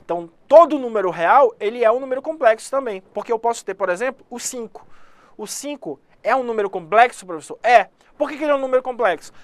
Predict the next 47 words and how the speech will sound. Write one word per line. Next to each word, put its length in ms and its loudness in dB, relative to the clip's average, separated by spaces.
Porque 220 -8
ele 140 -4
tem 260 -4
uma 160 2
parte 320 2
real, 380 4
já 320 6
a 40 4
sua 220 -2
parte 260 -2
complexa 540 -4
não 240 -10
está 220 -2
aparecendo. 680 -4
A 100 -10
sua 140 -8
parte 240 -10
complexa 460 -10
é 80 -8
zero. 260 -10
Então, 120 -10
esse 160 -14
cinco, 400 -14
ele 140 -8
tá 160 2
dentro 260 -10
desse 160 -8
conjuntão 460 -10
dos 100 -14
números 200 -14
complexos. 440 -16
Então, 140 -10
pensa, 400 -6
conjunto 340 -14
dos 140 -12
números 200 -14
complexos 540 -6
engloba 340 -4
todos 300 -10
os 100 -18
conjuntos. 600 -10
Aí 160 2
eu 80 0
vou 80 0
ter 140 0
um 180 -2
grande 640 -2